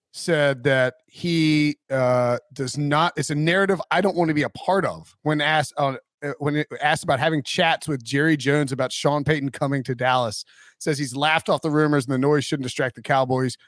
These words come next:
from winning. Um, the,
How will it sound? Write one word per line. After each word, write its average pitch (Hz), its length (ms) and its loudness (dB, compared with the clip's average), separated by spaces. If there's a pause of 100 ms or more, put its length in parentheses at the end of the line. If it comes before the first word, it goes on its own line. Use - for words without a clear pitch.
(220)
from 139 560 4 (480)
winning. 131 720 2 (560)
Um, 135 480 2 (560)
the, 151 520 0